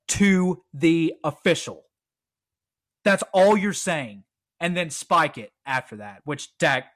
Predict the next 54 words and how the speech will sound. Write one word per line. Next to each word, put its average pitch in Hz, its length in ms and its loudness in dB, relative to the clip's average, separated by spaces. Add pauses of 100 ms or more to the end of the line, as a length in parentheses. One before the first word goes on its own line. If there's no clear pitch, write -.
should - 180 -10
already 113 300 -4
know 110 160 -8
that 107 160 -10
anyways. 101 340 -12
They 117 120 -6
were 107 80 -8
lining 107 260 -4
up 101 180 -14
for 107 60 -20
that. 95 180 -20 (640)
But 214 140 4
if 208 120 0
you're 302 140 4
the 294 80 4
coach, - 460 2 (280)
as 196 180 0
soon 262 680 2
as 185 200 0
you're 208 100 0
able 208 220 0
to 202 120 -2
talk 196 280 -2
to 165 80 -6
Dak, 147 420 0 (800)
you're 208 280 2
yelling, 160 520 0 (240)
"Give 214 120 4
the 208 60 2
ball 196 220 8
to 180 40 2
the 180 100 4
official, 165 300 -2
give 190 220 -2
the 196 60 -2
ball 180 260 4
to 160 60 -4
the 160 140 -2
official, 139 340 -8
give 202 220 0
the 180 80 -2
ball 175 200 4
to 151 80 -6
the 156 160 -2
official." 143 460 -10 (1040)
And 151 120 -4
they 147 100 0
didn't. 120 320 -2 (160)
So 131 340 0 (140)
I 127 80 -2
want, 131 260 -4
I 123 60 -6
want 123 140 -6
to, 113 120 -10